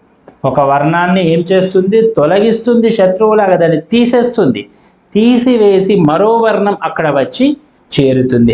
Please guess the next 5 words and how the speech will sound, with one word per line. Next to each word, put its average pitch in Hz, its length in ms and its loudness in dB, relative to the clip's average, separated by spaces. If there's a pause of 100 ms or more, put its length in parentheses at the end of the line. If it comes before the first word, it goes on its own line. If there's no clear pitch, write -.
అందుకే 139 320 0 (140)
ఇది 180 140 2 (200)
శత్రువదాదేశ 139 1600 0 (720)
అంటాం. 120 280 -2 (460)
ఒక 135 140 -4